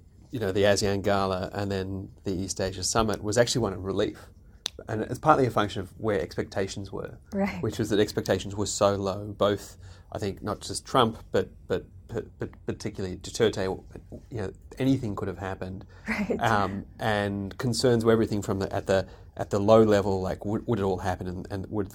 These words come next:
Speaker 1: all of the kind of choreography occur? Would the photos get, you know, would, would things happen in the way they ought to happen? Up
Speaker 2: Right.
Speaker 1: to the,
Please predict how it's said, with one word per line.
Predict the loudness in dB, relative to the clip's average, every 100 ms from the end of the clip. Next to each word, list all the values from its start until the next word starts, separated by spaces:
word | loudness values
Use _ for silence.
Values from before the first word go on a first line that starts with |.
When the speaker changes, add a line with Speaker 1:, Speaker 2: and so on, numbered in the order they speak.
| -4
Speaker 1:
all | 4 6
of | 6 2
the | -4
kind | -4 -2 -2 -2
of | -4
choreography | 0 2 2 0 -4 -6 -6
occur? | -6 -6 -4
Would | -4 -4
the | -6
photos | -4 -2 -4
get, | -6 -10 -6
you | -4
know, | -4 0
would, | 0 2
would | 0 0
things | -4 -4
happen | -6 -6
in | -10
the |
way | -10 -8
they | -4
ought | -4 -4
to | -4
happen? | -4 -4 -8 -12 -10
Up | 0 0
Speaker 2:
Right. | 2
Speaker 1:
to | 0
the, | 0 -2